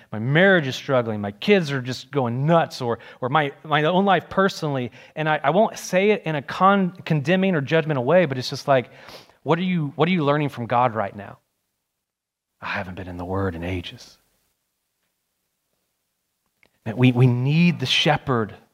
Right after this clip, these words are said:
and his voice in our life regularly because he is that bread of life and his word is the bread. So if you really want to live, man, get into his word. Commit to that this week. Commit to getting into it. And don't set yourself up for failure.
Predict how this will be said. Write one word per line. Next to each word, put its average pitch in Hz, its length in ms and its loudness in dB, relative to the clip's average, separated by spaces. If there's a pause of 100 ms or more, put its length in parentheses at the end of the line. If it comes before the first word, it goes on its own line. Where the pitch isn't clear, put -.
(140)
and 113 120 -10
his 110 120 -10
voice 127 640 -2
in 120 120 -6
our 107 100 -4
life 127 680 -2 (640)
regularly 139 920 0
because 120 320 -6
he 131 140 -4
is 139 100 -2
that 147 180 2
bread 175 220 2
of 156 100 -2
life 120 240 2
and 135 60 -2
his 120 100 -4
word 151 300 0
is 117 80 -6
the 131 80 -8
bread. 107 400 -4 (800)
So - 80 -18
if - 100 -16
you 156 100 -2
really 185 360 6
want 180 160 4
to 156 40 2
live, 139 300 0
man, 110 200 -4
get 135 180 0
into 135 260 -2
his 104 160 -2
word. 92 340 -8 (120)
Commit 143 280 4
to 131 100 0
that 101 340 0 (580)
this - 260 -2
week. - 320 -6 (540)
Commit 143 380 0
to 135 80 -8
getting 123 240 -4
into 127 260 -4
it. 110 80 -4
And 139 80 -4
don't 175 160 2
set 180 180 -2
yourself 185 360 0
up 175 160 0
for 165 80 -8
failure. 156 480 -2